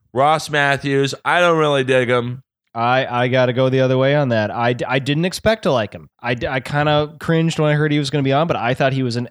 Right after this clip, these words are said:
Speaker 2: excellent addition to, to the show. And I like how he will disagree with Michelle, and those two will go back and forth. So I think he's a great addition to the judges panel.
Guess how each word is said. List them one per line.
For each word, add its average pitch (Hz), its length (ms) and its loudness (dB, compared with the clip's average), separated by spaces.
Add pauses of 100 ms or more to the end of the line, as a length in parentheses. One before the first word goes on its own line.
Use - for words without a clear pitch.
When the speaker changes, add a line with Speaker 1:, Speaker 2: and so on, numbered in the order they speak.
Speaker 2:
excellent 127 380 -2
addition 131 340 -2
to, 143 80 -2
to 143 220 -4
the 143 80 0
show. 139 240 0 (240)
And 131 120 2
I 131 120 4
like 165 320 2
how 165 320 0
he 147 440 2
will 135 220 0
disagree 123 400 0
with 113 80 0
Michelle, 107 420 -2 (140)
and 120 140 -2
those 120 180 0
two 113 160 0
will 101 120 -2
go 98 120 0
back 90 240 -6
and 87 100 -14
forth. - 280 -16
So 113 120 -8
I 123 140 -2
think 139 220 -2
he's 113 180 -2
a 104 60 -6
great 160 320 0
addition 92 320 -6
to 82 60 -8
the 82 60 -12
judges 87 360 -12
panel. - 320 -16